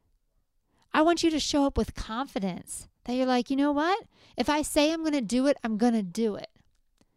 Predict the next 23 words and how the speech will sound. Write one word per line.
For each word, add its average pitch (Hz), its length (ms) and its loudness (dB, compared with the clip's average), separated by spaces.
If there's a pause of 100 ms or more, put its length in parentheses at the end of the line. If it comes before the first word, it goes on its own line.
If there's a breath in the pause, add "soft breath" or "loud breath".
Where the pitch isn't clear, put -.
(520)
But - 120 -8 (100)
that 254 280 -2
takes - 320 0
practice, - 720 -2 (320 soft breath)
because 226 340 0 (180)
if 302 360 2
you 233 480 0
have - 300 -8
practiced - 580 -6
quitting 240 420 -6
on 262 200 -2
yourself, 294 720 -2 (2750)
well, 180 320 -8 (2000)
then 190 160 -4
it's 240 120 -10
gonna 233 180 -4
take 233 240 -4
practice - 720 -2
to - 100 -6
showing 208 380 0
up 233 160 -8
for 202 100 -6
yourself. - 640 -10